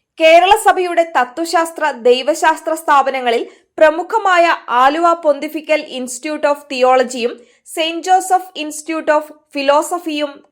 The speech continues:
കോട്ടയം വടവാതൂർ പൗരസ്ത്യ വിദ്യാപീഠത്തിലെ ദൈവശാസ്ത്ര ഫാക്കൽറ്റിയും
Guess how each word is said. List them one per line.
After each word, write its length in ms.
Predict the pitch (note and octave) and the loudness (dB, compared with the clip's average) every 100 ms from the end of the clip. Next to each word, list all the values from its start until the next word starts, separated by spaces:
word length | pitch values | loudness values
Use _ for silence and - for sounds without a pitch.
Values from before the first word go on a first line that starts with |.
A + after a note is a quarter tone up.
| _ | _
കോട്ടയം 580 | D#4 D#4 D#4+ F4+ F#4 D#4+ | 0 0 0 -2 -2 0
വടവാതൂർ 640 | C#4+ C#4 D#4 E4 E4+ E4 | 0 2 2 0 0 -4
പൗരസ്ത്യ 640 | E4 C#4 B3+ C4+ D#4 E4 E4 | -2 2 2 0 -6 -8 -6
വിദ്യാപീഠത്തിലെ 1040 | D4 A#3+ D4+ D4+ C#4 C#4+ C#4+ C4 C4 - A3 | -6 -2 0 0 -2 -4 -2 -2 -4 -6 -6
ദൈവശാസ്ത്ര 840 | B3+ C4+ C#4 E4+ E4+ D#4 D#4 D4 | -4 -2 -2 -2 0 -2 -4 -6
ഫാക്കൽറ്റിയും 800 | D4 B3+ C4 C#4+ C#4+ C4+ B3+ | -2 -4 -2 -6 -6 -6 -8